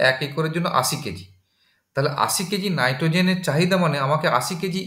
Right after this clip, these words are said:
ইউরিয়া দিলে চলবে না। তাহলে আশি কেজি নাইট্রোজেন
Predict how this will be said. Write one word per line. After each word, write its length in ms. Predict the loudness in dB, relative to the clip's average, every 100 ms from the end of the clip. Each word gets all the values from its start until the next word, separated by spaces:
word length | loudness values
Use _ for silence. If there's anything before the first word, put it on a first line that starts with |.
| 0
ইউরিয়া 280 | 2 2
দিলে 200 | 2 0 -2
চলবে 240 | -4 -4 -6
না। 120 | -8 -12 -16 _ _ -12
তাহলে 180 | -10 -12 -14 -10 -6
আশি 180 | -6 -4
কেজি 220 | -2 -2 0
নাইট্রোজেন 560 | 0 0 -2 -2 0